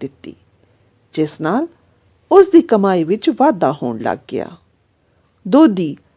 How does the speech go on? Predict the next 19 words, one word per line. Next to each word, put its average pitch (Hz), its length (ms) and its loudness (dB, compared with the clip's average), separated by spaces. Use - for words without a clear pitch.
ਅਤੇ 403 280 4
ਉਸ 226 220 6
ਦੀ 180 140 2
ਪਤਨੀ 175 440 -2
ਬਹੁਤ 160 640 -2
ਖੁਸ਼ - 340 -10
ਸਨ। - 300 -10
ਇੱਕ 165 200 -4
ਦਿਨ 151 260 -4
ਦੋਧੀ 180 440 0
ਦੁੱਧ 302 300 8
ਵੇਚ 208 380 4
ਕੇ - 300 -2
ਆ 180 180 0
ਰਿਹਾ 151 300 -2
ਸੀ - 260 -12
ਕਿ 403 120 4
ਗਰਮੀ 175 420 -2
ਕਾਰਨ 269 460 0